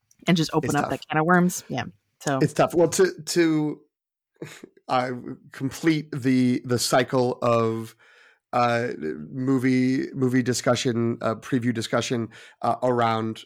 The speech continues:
Speaker 2: uh, people accused of, uh, bad behavior. Another movie that I probably would be really looking forward to is The Holdovers from Alexander Payne. Alexander Payne has been accused of not doing good things, um, when,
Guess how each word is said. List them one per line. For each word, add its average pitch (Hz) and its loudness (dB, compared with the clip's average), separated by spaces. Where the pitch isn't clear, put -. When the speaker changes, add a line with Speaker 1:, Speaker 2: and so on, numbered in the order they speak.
Speaker 2:
uh, 65 -6
people 117 -6
accused 110 -8
of, 107 -6
uh, 110 -2
bad 113 -2
behavior. 110 -2
Another 131 2
movie 143 2
that 135 0
I 135 2
probably 165 -2
would 175 2
be 185 -8
really 180 0
looking 185 -4
forward 190 2
to 262 0
is 147 2
The 131 0
Holdovers 143 2
from 139 4
Alexander 131 0
Payne. 151 2
Alexander - -6
Payne 117 -4
has 135 -6
been 139 -8
accused 190 -12
of 185 -8
not 185 -10
doing 190 -4
good 185 -2
things, 220 -2
um, 160 6
when, 160 2